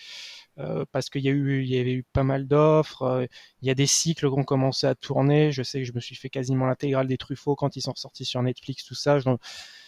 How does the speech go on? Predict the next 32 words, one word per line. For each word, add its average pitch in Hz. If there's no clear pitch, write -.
j'en 131
ai, 139
j'en, 127
euh, 135
j'en 135
ai 143
profité. 180
Le 151
deuxième, 196
moins, 202
parce 151
que, 160
probablement 156
parce 139
que 135
c'était 135
un, 123
on, 127
faut -
le 135
dire 127
clairement, 143
on 139
était 131
sur 123
un 131
demi-confinement, 131
c'était -
pas -
un 120
véritable 123
confinement. 123